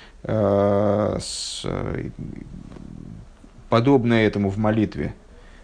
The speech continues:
Э, «Господь, открой мои уста, и мои, они проговорят славу Тебе».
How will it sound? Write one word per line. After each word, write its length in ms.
Э, 220
«Господь, 400
открой 280
мои 200
уста, 360
и 220
мои, 340
они 300
проговорят 640
славу 300
Тебе». 400